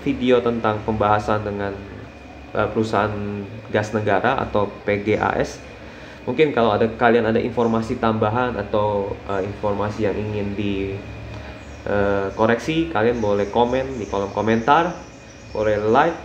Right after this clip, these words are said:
dislike, bebas. Jadi kalau ada pertanyaan tentang analisa saham lainnya pun kalian juga boleh komen di kolom kolom, kolom komentar ya. Oke, sampai jumpa di pembahasan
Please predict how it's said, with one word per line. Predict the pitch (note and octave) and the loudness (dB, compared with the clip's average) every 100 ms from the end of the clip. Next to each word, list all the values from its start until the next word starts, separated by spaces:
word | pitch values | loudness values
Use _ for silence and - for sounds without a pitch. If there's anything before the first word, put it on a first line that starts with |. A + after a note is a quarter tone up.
| - - | -14 -6
dislike, | A#2 A2 D#3 G3 - - - - - - | -4 2 4 4 2 -10 -16 -18 -18 -6
bebas. | A2 A2 C3 E3 - - - - - - - - - | 0 2 2 0 -6 -14 -16 -16 -16 -16 -16 -8 0
Jadi | A2+ C#3 | 0 2
kalau | B2 A2+ G#2+ - | 4 4 2 0
ada | A#2 A#2+ | 0 2
pertanyaan | A#2+ A#2+ A#2+ A#2 A#2 | 0 0 2 2 2
tentang | B2 A#2+ A#2+ A#2+ A#2 | 0 0 0 0 0
analisa | - B2 A#2+ B2 B2+ | 2 4 4 4 4
saham | A#2+ C3+ C#3 C#3 | 6 4 4 4
lainnya | D3 D#3 E3+ | 4 4 4
pun | F3 G#3+ G#3 F3 | 4 2 2 0
kalian | D#3+ F3 | 0 0
juga | D3 B2+ | 0 0
boleh | A2+ B2+ D3 C#3 | 2 2 2 0
komen | - A#2+ C3 B2+ | 0 0 0 -4
di | |
kolom | A2+ G#2 G2 | -2 -4 -2
kolom, | G#2 G#2 G2 - - - - - | -2 -2 -4 -10 -14 -16 -8 0
kolom | A2 G#2 | 2 2
komentar | A2+ A#2+ B2 | 2 2 4
ya. | G#2+ G2 G#2+ - - - - - - | 2 0 -4 -14 -18 -18 -20 -18 -4
Oke, | - D3 F#3 F3+ | 0 2 2 2
sampai | F3 D#3 D3 F3 E3+ | 2 2 4 4 4
jumpa | E3 D3+ E3 D#3+ | 2 0 0 2
di | B2+ A#2 A2+ | 0 2 0
pembahasan | A2 B2+ A2+ A2 A2+ A2+ A2 A2 | 0 0 2 4 2 2 2 0